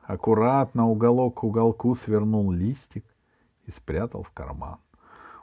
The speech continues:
Улыбнулся и пошёл туда, где перевязывали раненого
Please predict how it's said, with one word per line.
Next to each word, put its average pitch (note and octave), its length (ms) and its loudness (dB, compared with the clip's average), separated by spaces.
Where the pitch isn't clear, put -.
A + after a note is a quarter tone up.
Улыбнулся F3 680 6
и F#2 60 2
пошёл F#2+ 420 -2
туда, B2 520 2
где G#2 180 0
перевязывали G2+ 1200 -2
раненого F2+ 800 -2